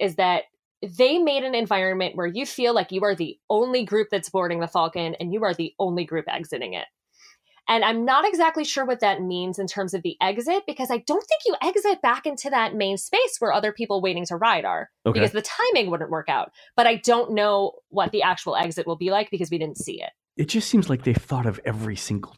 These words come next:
Speaker 2: detail on this thing.
Speaker 1: I mean, yeah, when you have fans that are this passionate and, uh, and know so much about this world and you try to bring it to life,
Speaker 2: Yeah.
Speaker 1: they kind of,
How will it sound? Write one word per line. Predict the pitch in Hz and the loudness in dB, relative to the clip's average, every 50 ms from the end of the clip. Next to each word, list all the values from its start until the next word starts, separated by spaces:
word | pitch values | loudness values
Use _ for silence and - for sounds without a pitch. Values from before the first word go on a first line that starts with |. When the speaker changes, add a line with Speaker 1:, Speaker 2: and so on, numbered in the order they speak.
| _ | _
Speaker 2:
detail | - 113 - - 107 - - 71 | -12 -10 -8 -6 -6 -6 -4 -6
on | 69 - | -6 -8
this | - - - | -10 -12 -10
thing. | - - - - - - _ _ _ | -8 -8 -10 -10 -12 -20 _ _ _
Speaker 1:
I | - 294 302 | -6 -2 0
mean, | 339 330 262 - | 0 0 2 4
yeah, | 349 466 480 | 4 4 4
when | 349 302 | 4 4
you | 320 339 | 4 4
have | 494 480 | 2 0
fans | - - 277 262 285 311 311 302 | 2 2 4 4 4 4 2 2
that | 254 247 | 2 2
are | 233 214 | 2 2
this | 185 226 247 - - | 2 2 0 0 0
passionate | - - 226 220 262 - - 320 330 339 349 330 - | 0 2 4 4 4 2 0 0 2 2 2 0 0
and, | - 233 226 | 0 2 2
uh, | 220 220 - - | 2 0 2 2
and | 262 247 240 | 0 2 4
know | 233 233 240 | 2 2 2
so | 247 - - - - 247 208 226 | 2 -2 -4 -2 0 0 2 2
much | 226 226 226 226 | 2 0 0 0
about | 247 220 208 202 214 | 2 2 2 2 2
this | 202 - | -2 -2
world | 175 190 196 196 214 233 226 220 | 0 2 2 4 2 2 0 0
and | 202 196 | -2 -2
you | 190 180 | 0 0
try | - 202 190 | 0 0 2
to | 190 | 2
bring | 180 190 185 | 0 -2 -2
it | 185 | -2
to | - 185 | -2 0
life, | 175 170 180 220 294 - - - - | 2 2 2 2 0 -4 -8 -8 -2
Speaker 2:
Yeah. | - 101 101 | 2 4 4
Speaker 1:
they | 92 101 | 4 4
kind | - - 269 277 320 311 | 2 2 2 2 2 2
of, | 311 254 - - | 0 -2 -4 -8